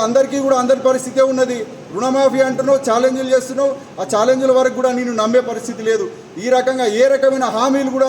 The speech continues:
నువ్వు నెరవేర్చలేదు. ఇంకా పూర్తి స్థాయిలో ఆరు గ్యారంటీలను, ఆరు గ్యారంటీల, ఆర్ఆర్ల ముప్పై ఆరు గ్యారంటీలు ఉన్నాయి. అది కాకుండా ఉన్నటువంటి నాలుగు వందల ఇరవై హామీలు ఉన్నాయి. ఇవన్నీ నెరవేర్చి నువ్వు ప్రజలను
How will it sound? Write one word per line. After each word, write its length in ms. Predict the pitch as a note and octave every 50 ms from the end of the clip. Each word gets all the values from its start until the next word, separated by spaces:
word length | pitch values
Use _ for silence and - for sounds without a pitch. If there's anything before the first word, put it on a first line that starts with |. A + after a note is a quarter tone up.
| B3+ B3+
నువ్వు 120 | B3 A#3+ A3+ A3
నెరవేర్చలేదు. 540 | A#3+ B3+ B3+ B3+ B3+ - B3 B3 B3 A3+ A#3+
ఇంకా 140 | A3+ A#3+ A3 - G#3+
పూర్తి 220 | B3 B3 - A#3 -
స్థాయిలో 340 | - B3+ A#3 A#3 A#3 A3 F#3 D#3 - - - - - - - F#3 G#3
ఆరు 140 | B3+ C4+ A3 A#3
గ్యారంటీలను, 580 | A#3+ B3+ C4+ C4+ B3+ C4+ C4 B3+ C4+ C4 C4 A#3+ G#3+ G#3 - - - F3+ A3
ఆరు 120 | B3+ B3+ A3
గ్యారంటీల, 420 | A#3+ B3 B3 B3+ B3 - B3 B3+ C4 A#3+ A3
ఆర్ఆర్ల 280 | A3+ A#3+ B3+ B3+ B3 B3+ A#3 A3
ముప్పై 200 | A3+ - B3+ C4
ఆరు 120 | B3+ B3 A#3
గ్యారంటీలు 360 | A#3 A#3+ B3 B3 A3+ B3+ B3 B3
ఉన్నాయి. 180 | A#3+ A#3 G3+ F3+ - - - - - - - - - - F3+
అది 120 | F#3+ C4 C4+
కాకుండా 340 | C#4+ C#4 B3+ C#4 C#4 B3+ C#4 C4 C4
ఉన్నటువంటి 380 | B3+ C4 B3+ B3+ C4 B3 A#3+ A3 A3
నాలుగు 200 | A#3 B3+ C4 C4+
వందల 180 | C4+ B3+ B3+ B3 A#3
ఇరవై 180 | B3+ C4 C4+ C4+ B3
హామీలు 260 | B3+ B3 B3+ B3+ B3+
ఉన్నాయి. 200 | B3+ B3+ A#3 A3 F#3+ - - - - E3+
ఇవన్నీ 300 | E3+ F#3+ G#3+ A#3+ B3 C4 B3+ A3+
నెరవేర్చి 580 | A3 A#3+ C4 C4 C4+ C4+ C4+ - - C4+ C4+ B3+ A#3+ A3 - - - - F3
నువ్వు 160 | G#3 A#3+ A#3 -
ప్రజలను 320 | G#3+ A3 A3 B3 B3+ B3